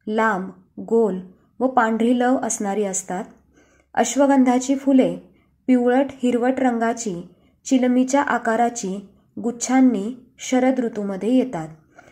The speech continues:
व त्यानंतर याची फळे येतात. ही फळे लहान, गोल, रसरसलेली, पिकल्यानंतर लाल गुंजेसारखी दिसतात. याचे बी लहान, पिवळे, चपटे असते.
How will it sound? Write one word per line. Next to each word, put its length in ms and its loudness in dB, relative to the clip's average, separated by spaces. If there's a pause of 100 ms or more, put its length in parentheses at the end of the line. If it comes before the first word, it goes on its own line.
(120)
व 60 -4
त्यानंतर 720 2 (280)
याची 280 0
फळे 320 2
येतात. 360 -2 (640)
ही 120 6
फळे 420 2 (380)
लहान, 440 -2 (420)
गोल, 420 0 (520)
रसरसलेली, 840 0 (580)
पिकल्यानंतर 760 2 (400)
लाल 340 0 (260)
गुंजेसारखी 800 -2
दिसतात. 440 -6 (800)
याचे 420 0
बी 520 -2 (280)
लहान, 420 -2 (320)
पिवळे, 440 0 (340)
चपटे 380 -2
असते. 600 -4